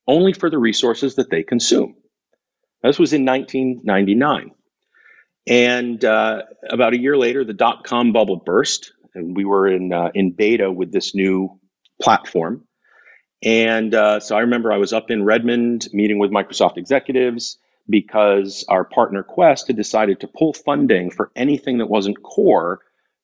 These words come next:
to their main telecom and internet transport business. And so the first thing that came up was this, uh, subscription licensing.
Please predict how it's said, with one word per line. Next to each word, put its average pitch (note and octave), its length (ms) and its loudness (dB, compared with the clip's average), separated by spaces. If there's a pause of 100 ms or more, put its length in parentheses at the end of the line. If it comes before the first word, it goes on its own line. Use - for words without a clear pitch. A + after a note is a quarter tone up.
(140)
to B2 120 2
their G#2+ 260 4
main B2 380 -2
telecom A#2+ 800 -2
and G2 320 0
internet G#2 340 -2
transport G2+ 460 -2
business. - 400 -8 (500)
And G3 140 2
so A3 80 4
the G#3 80 -6
first F3+ 240 -2
thing D#3 160 0
that C#3 100 -6
came C3 220 0
up A#2+ 200 -2
was G#2+ 680 -2
this, G2+ 240 2 (560)
uh, F#2+ 180 4
subscription - 540 -2
licensing. D3+ 480 -2